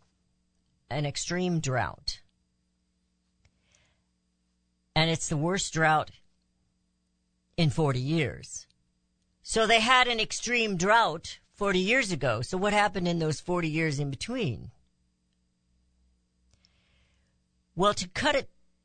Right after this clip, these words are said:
cut to the crust of this article, the climate change agenda didn't cause the drought, but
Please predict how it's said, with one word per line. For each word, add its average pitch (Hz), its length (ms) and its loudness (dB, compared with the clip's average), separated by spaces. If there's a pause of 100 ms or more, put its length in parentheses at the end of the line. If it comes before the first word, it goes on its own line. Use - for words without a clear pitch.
(240)
cut - 260 0
to 220 100 0
the 139 340 2 (1300)
crust 233 400 2
of 151 80 0
this 139 240 -4
article, 135 640 -2 (2500)
the 185 140 -2
climate 240 500 2
change 196 400 0
agenda 131 720 0 (540)
didn't 254 260 -2
cause 151 260 4
the 202 80 -6
drought, 101 460 -4 (2750)
but 160 380 0